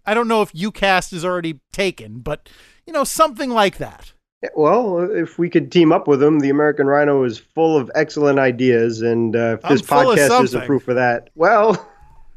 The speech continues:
Speaker 2: <laughs> this podcast isn't proof of that, then I don't know what is. But anyway, yeah, in th-, this term of, uh, of apps all over the place and social media, it's really hard, even that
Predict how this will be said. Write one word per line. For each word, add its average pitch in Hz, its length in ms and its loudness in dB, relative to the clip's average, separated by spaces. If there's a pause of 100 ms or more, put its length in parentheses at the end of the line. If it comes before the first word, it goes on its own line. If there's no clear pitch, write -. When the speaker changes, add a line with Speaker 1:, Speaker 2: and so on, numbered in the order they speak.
Speaker 2:
<laughs> - 500 -20
this 175 140 0
podcast 185 500 0
isn't 165 220 -6
proof 165 220 -2
of 151 80 -2
that, 156 260 2
then 135 240 0
I 135 140 0
don't 143 100 0
know 135 120 -2
what 135 200 -2
is. 120 240 -2
But 123 280 -8 (500)
anyway, 156 440 4
yeah, 147 360 0 (520)
in 165 240 -6
th-, 180 200 -6
this 175 180 -2
term 185 300 4
of, 151 240 0
uh, - 20 -2 (340)
of 123 260 -10
apps - 440 -4
all 139 220 0
over 151 180 2
the 139 140 -2
place 147 560 -2
and 117 180 -6 (300)
social 160 420 2
media, 143 440 6
it's 131 300 -2
really 180 220 4
hard, 135 560 0 (280)
even 147 280 0
that 143 380 -2